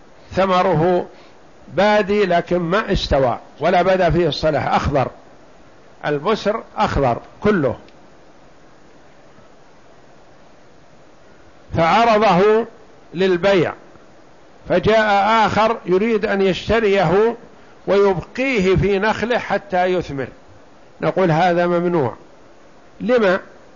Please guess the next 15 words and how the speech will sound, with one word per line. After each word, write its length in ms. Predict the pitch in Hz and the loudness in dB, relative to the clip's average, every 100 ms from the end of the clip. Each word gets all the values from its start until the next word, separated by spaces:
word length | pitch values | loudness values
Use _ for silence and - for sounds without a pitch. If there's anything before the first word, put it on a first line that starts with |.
| - - - - - | -20 -20 -20 -12 -4
أنا 400 | 214 202 202 202 | 0 0 0 -2
راغب 380 | 196 254 220 180 | 0 0 2 0
في 140 | 175 185 | 0 0
البيع، 400 | 180 196 190 120 | 2 2 2 0
صاحب 400 | - 185 139 175 | 0 0 0 0
البستان 540 | 175 170 - 180 175 | 0 -2 -2 0 0
مثلًا، 420 | 147 151 135 139 143 - - - - - - - | -2 -4 -4 -6 -8 -20 -20 -20 -20 -20 -18 -4
والمشتري 840 | 185 214 240 226 - 240 247 254 | -2 0 0 -2 0 0 0 -2
راغب 520 | - 165 180 240 247 240 | -4 -2 2 2 2 0
في 140 | 254 | 0
الشراء، 480 | 226 - 190 160 135 - - - - - - - - - - - - - | -2 2 2 2 -2 -10 -20 -20 -20 -20 -20 -20 -20 -20 -14 -12 -8 -4
نقول: 340 | 160 165 190 | -2 0 2
وإن 320 | 185 214 214 202 | 2 2 0 -2
كان 300 | 196 190 175 | -2 0 0
ذلك 480 | 165 175 139 127 | 2 2 0 -4